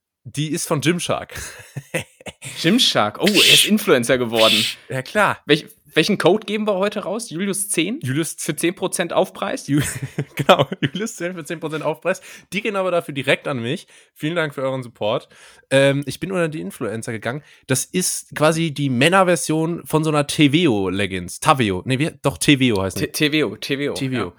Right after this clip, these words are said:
Speaker 2: Mhm.
Speaker 1: Ähm, n-, n-, jetzt nicht, dass ich darauf achten würde,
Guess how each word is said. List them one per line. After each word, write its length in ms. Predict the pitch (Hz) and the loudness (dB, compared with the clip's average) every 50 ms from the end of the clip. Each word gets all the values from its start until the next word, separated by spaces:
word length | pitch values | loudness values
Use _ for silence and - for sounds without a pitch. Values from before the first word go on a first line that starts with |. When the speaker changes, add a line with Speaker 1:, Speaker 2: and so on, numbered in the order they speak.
| - - - - | -20 -20 -20 -6
Speaker 2:
Mhm. 60 | 123 | 0
Speaker 1:
Ähm, 360 | 120 123 127 127 135 143 139 _ | 2 2 4 4 2 0 -2 _
n-, 140 | - 139 156 - | 0 0 0 2
n-, 280 | 156 147 156 156 160 127 | 2 2 2 2 2 0
jetzt 160 | 135 135 - | 0 2 2
nicht, 140 | 202 208 - | 0 0 0
dass 120 | 165 156 | 0 0
ich 40 | - | 0
darauf 280 | 147 123 120 - - | -2 -4 -4 -2 0
achten 320 | 160 175 143 - 190 165 151 | 0 0 2 0 -4 -2 2
würde, 380 | 185 185 185 202 214 220 214 | 2 2 2 2 0 -2 -4